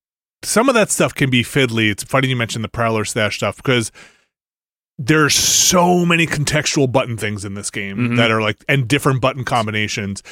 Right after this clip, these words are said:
Speaker 1: where you're, like, have to be the right distance away from the do-, before the dot will change into the button prompt, or, like, shimmy a little bit to your left or to your right to, to make the button prompt appear. That I have,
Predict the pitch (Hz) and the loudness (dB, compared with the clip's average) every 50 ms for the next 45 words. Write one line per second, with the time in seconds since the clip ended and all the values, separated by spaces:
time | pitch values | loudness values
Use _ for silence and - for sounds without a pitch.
0 | - - _ - 135 135 135 131 123 123 - - 143 151 - - 143 143 139 123 | -20 -12 _ 2 4 4 4 4 2 2 0 0 -2 -2 0 0 2 2 2 2
1 | 123 113 110 123 131 139 127 - - 143 131 - - - 151 147 - - 120 110 | 2 0 0 0 2 0 0 0 0 0 0 2 2 0 0 0 0 -2 0 2
2 | 120 120 123 135 135 127 - 139 127 120 120 117 110 110 110 107 101 - - - | 2 4 4 4 2 0 0 0 0 0 0 0 0 0 0 0 -2 -2 -4 -4
3 | - 139 107 123 110 - 151 131 113 113 95 - 127 117 135 - - 131 120 - | -4 -4 -4 -4 -2 2 0 2 2 0 0 2 2 2 2 2 2 -2 0 0
4 | - 139 131 123 113 117 120 120 - 127 110 107 101 101 113 - 139 131 - 156 | 0 0 0 0 -2 -4 -4 -4 -4 -4 -4 -4 -4 -4 -6 -6 -4 -2 2 2
5 | 156 151 156 151 131 123 123 117 113 113 - - - - - - - - - 180 | 4 4 2 2 2 0 2 2 2 0 -2 -6 -18 -18 -12 -6 -2 0 2 2
6 | 170 165 160 151 139 143 143 139 139 131 - 147 131 120 120 135 147 147 147 143 | 4 4 4 4 4 4 4 4 2 2 2 0 0 2 2 2 2 4 2 2
7 | 139 - - 131 117 - 143 127 117 110 127 131 139 139 131 - - 139 123 117 | 0 0 -2 -4 -2 0 0 0 0 2 2 2 2 2 0 -2 -4 -6 -4 -4
8 | - 123 131 135 123 - 131 117 98 131 - 143 135 - - 143 151 147 - 151 | -4 -2 -2 -2 -2 -2 -4 -2 -2 -4 -4 -4 -4 -2 0 0 0 0 -2 -4
9 | - 175 175 180 180 151 131 135 143 143 139 147 139 135 139 131 123 110 | 0 2 4 4 6 4 4 2 2 2 2 4 4 4 2 2 2 0